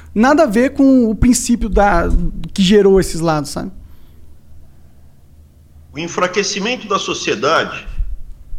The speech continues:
Speaker 2: o enfraquecimento da sociedade, ó, isso vocês podem checar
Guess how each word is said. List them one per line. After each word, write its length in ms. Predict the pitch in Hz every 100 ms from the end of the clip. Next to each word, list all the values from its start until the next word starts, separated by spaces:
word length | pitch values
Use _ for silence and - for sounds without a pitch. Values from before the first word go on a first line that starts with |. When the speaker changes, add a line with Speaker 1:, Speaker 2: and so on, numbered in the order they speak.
| - - - - - - - - _ - - - - -
Speaker 2:
o 40 |
enfraquecimento 800 | 180 202 175 214 202 190 214 220
da 120 | 175
sociedade, 500 | - 226 131 147 139
ó, 140 | 135 98
isso 260 | 147 175
vocês 260 | 180 180 180
podem 320 | - 170 175
checar 640 | - 175 - 135 127 -